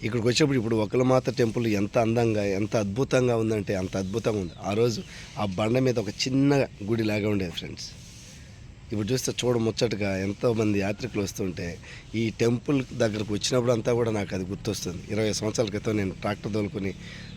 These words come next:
ఆ కాసిరాయి లోడ్ చేసుకుని ఒకడే, లేబర్ నేనే, ట్రాక్టర్ మా అన్నది. తర్వాత ఆ అమౌంట్ అన్ని ఖర్చులు పోను మా అన్నయ్య వాళ్ళకి అప్పి ఇచ్చాను.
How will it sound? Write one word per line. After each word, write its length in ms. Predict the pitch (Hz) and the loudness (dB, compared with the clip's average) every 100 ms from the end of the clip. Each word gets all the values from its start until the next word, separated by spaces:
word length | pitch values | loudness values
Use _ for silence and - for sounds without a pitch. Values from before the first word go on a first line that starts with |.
| - | -8
ఆ 40 | |
కాసిరాయి 520 | 101 110 113 123 113 | -2 0 2 2 2
లోడ్ 280 | 101 107 101 | 4 2 2
చేసుకుని 280 | 107 - 101 | 0 0 -2
ఒకడే, 480 | 95 101 95 87 82 | 0 0 0 -2 -4
లేబర్ 400 | 95 104 107 104 | 0 2 2 2
నేనే, 360 | 104 98 104 101 - | 0 0 -2 -6 -10
ట్రాక్టర్ 360 | - 101 - 113 | -2 -2 -2 -2
మా 140 | 98 | -2
అన్నది. 340 | 95 98 92 98 - - - - | 0 -2 -2 -6 -10 -16 -12 -2
తర్వాత 300 | 110 120 123 104 98 - - - - - - | 0 2 2 0 -2 -10 -16 -16 -16 -16 -6
ఆ 140 | 107 107 | 0 2
అమౌంట్ 340 | 117 135 120 | 4 4 4
అన్ని 220 | 113 120 | 4 2
ఖర్చులు 360 | 123 123 - 135 | 2 -2 0 2
పోను 260 | 117 120 | 2 4
మా 120 | 117 107 | 2 2
అన్నయ్య 340 | 101 104 110 | 0 0 2
వాళ్ళకి 260 | 110 98 104 | 0 0 -4
అప్పి 240 | - 110 | -4 -2
ఇచ్చాను. 440 | 101 - 104 92 | -2 0 0 -2